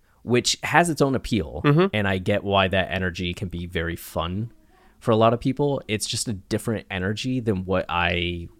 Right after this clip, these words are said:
Speaker 1: was enjoying from these movies. Uh, it feels like it becomes, like, a little bit of a, a crutch to me.
Speaker 2: Okay. And I, I actually think we're a little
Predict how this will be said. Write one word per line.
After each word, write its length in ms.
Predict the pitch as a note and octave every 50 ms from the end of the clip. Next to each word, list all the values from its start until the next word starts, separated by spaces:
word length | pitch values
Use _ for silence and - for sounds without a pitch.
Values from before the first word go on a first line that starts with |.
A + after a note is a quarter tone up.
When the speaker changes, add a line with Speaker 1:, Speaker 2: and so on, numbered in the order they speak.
| - -
Speaker 1:
was 180 | F2 F#2+ G2 F#2
enjoying 760 | F2+ F2 F2 - - - - E2+ F2 F#2 A#2 C3 D3 D3+ C#3+ - - - _ _ - - _ - - -
from 280 | - - G2+ F#2+ F#2
these 180 | F#2 F#2 F#2+ G2+
movies. 600 | F#2 F2 F#2 A2 C3+ D3 D3+ - - - - - - - - - _ _ _ _ _ _ _ -
Uh, 360 | F#2+ F#2+ F#2 F#2 F#2+ F2+ F#2 D2+
it 260 | C2 A1+ - C2 -
feels 460 | - - - - C3 A#2 A#2 A#2 G#2+
like 100 | A#2 G#2
it 60 | A2
becomes, 380 | F#2 G2+ F2+ - G#2+ F#2+ F#2 F2
like, 140 | F#2 E2+ -
a 100 | - G2
little 420 | F#2+ F#2 F#2 F#2 G2+ F#2+ G2 G2
bit 160 | F#2 G2 F2+
of 100 | F2+ E2+ D#2+
a, 360 | D#2+ E2 E2+ - C2 G2+ G#2+ - - _ _ _ _ _ _ _ _ -
a 80 | - E2+
crutch 480 | - - - - F2 - - - - -
to 100 | - -
me. 240 | - - - - -
Speaker 2:
Okay. 380 | - - - F2 E2 E2+ F2+ - _ _ -
And 340 | A2+ G#2+ G#2 G2+ G2+ G2+ - - _ -
I, 140 | - G#2 - - -
I 160 | - G#2 B2+
actually 220 | D#3 - - F#3+ E3+
think 180 | F3+ E3 D#3+
we're 80 | D#3 C#3+
a 60 | C3
little 480 | B2 B2 B2 A#2 A2+ A2 G2+ G#2 -